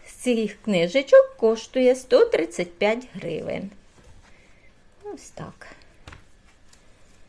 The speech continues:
Так, і далі покупки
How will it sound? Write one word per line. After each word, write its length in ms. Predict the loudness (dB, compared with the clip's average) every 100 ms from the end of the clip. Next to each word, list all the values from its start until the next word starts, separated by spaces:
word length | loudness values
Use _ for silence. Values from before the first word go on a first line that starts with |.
| -20 -20 -20 _ -6
Так, 600 | 0 2 4 2 0 -4 -16 -4
і 180 | 0 0
далі 760 | 6 6 8 4 2 2 0 -2 -16 -20 -10 6
покупки 840 | 6 6 -2 -4 -6 -8 -8